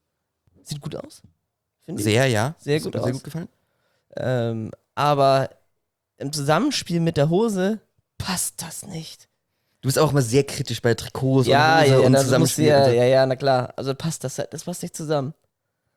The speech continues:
Speaker 1: Da hätte ich mir entweder eine sch-, komplett schwarze Hose gewünscht.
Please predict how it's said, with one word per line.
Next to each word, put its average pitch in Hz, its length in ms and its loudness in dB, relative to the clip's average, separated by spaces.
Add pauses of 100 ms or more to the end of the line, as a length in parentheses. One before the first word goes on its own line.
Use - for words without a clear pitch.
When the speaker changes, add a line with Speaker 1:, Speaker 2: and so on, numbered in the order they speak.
(280)
Speaker 1:
Da 147 80 0
hätte 165 160 2
ich 175 40 -4
mir 156 160 0
entweder 139 400 -2
eine 135 560 0
sch-, - 260 -10
komplett 160 260 -4
schwarze 170 360 -6
Hose 233 180 -8
gewünscht. 254 440 -12